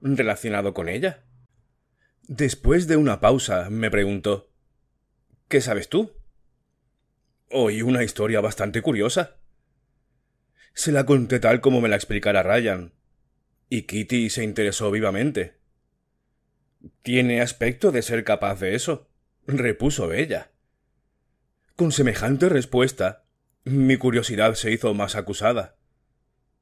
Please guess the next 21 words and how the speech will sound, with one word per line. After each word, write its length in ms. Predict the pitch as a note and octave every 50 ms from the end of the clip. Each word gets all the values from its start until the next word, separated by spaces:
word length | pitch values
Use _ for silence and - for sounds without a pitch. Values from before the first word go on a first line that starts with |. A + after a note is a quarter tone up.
| _ _ _ _ _
"Me 240 | - B2+ B2+ A#2+ A#2
gustaría 460 | G#2 G#2 G#2 - - F#2 F2+ G#2 A2
verla", 460 | G#2 F#2+ G2+ G2 F3 C3 F#2+ F#2 - _ _ _ _ _ _ _ _ _ _ _ _ -
dije. 640 | B2+ B2 A#2 B2 B2+ A#2 - A2 G2+ F#2+ F2+ _ _ _ _ _ _ _ _ _ _ _ _ _ _ _ _ _ _ _ _ _ _ -
"Hazlo. 580 | A2+ G#2+ G2+ G2 A#2 A2+ C#3 F#3+ G3+ _ _ _ _ _ _ _ _ _ _ _ _ _ _ _ _ _ _ - - - -
Así 280 | - D#3 C#3 - C#3+ C3
conoceré 440 | - D#3+ D#3+ D#3+ D#3 D#3+ D3 C3+ C3+
la 140 | C3+ B2+
opinión 420 | B2+ B2 C3 A#2+ B2 B2 B2 B2+ A#2+
que 120 | - B2
te 100 | - B2
merece 400 | A#2 A2+ G#2 A2+ C3+ C#3 - F3+
la 100 | E3 C3+
hermana 320 | A#2+ A#2 A#2 A#2 A2+ A2+ G#2+
María 300 | A2 G#2+ G#2+ A2+ A2+ G2+
Angelique". 540 | A2 G#2 G#2+ F#2+ A2 D#3 F#3+ - - _ _ _ _ _ _ _ _ _ _ _ _ _ _ _ _ _ _ _ _ - C3 B2+ -
Primero 380 | - C#3+ C3 A#2+ A#2+ B2 D3
visita 360 | D3+ D#3 - - F#3 - - C3
al 80 | A#2
doctor 320 | A#2 B2 A#2+ - C3 A2+ F#2+
Rose. 360 | G2+ B2 D#3 D3+ - -